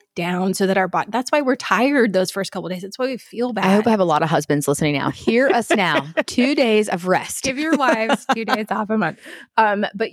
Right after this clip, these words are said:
Speaker 1: yeah, you should not be doing a hiit workout the first couple days of your period. You should not be running around like a chicken with your head cut off. You should be chilling out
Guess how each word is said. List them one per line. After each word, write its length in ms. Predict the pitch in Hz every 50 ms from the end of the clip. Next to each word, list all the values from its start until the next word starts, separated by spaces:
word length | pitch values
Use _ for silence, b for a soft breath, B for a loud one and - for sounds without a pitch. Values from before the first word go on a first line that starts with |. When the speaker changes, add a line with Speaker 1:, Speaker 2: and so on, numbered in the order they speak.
| 214 -
Speaker 1:
yeah, 140 | - 247 269
you 160 | 208 196 214
should 200 | - - 254 220
not 240 | 220 233 240 247 233
be 140 | 233 240 226
doing 600 | 202 226 233 254 254 240 226 214 202 202 196 - -
a 60 | 190
hiit 280 | 165 - - - -
workout 520 | - 196 185 190 - 180 170 165 165 - -
the 80 | 175
first 200 | - 175 190 -
couple 160 | - 180 180 175
days 200 | 175 170 165 -
of 60 | - 165
your 140 | 151 156
period. 340 | - 185 180 180 165 170 -
You 100 | - 214
should 220 | - - 226 214 208
not 220 | 226 233 226 240
be 100 | 247 233
running 380 | 214 202 196 190 202 220 220 214
around 240 | 202 196 196 196
like 120 | 190 190 -
a 60 | 180
chicken 240 | - 190 - 190 185
with 100 | 196 180
your 120 | 165 180
head 180 | 180 180 196 _
cut 140 | - 190 175
off. 320 | 156 - - - - -
You 100 | 202 214
should 400 | - - - 240 233 196 185 _
be 460 | 208 196 190 190 190 185 185 190 - _ _ _ _ _ _ _ _ _ _ _ _ _ -
chilling 680 | - - 190 185 180 190 196 196 196 196 196 196 190 - -
out 640 | - 147 147 143 190 196 277 - - - - - -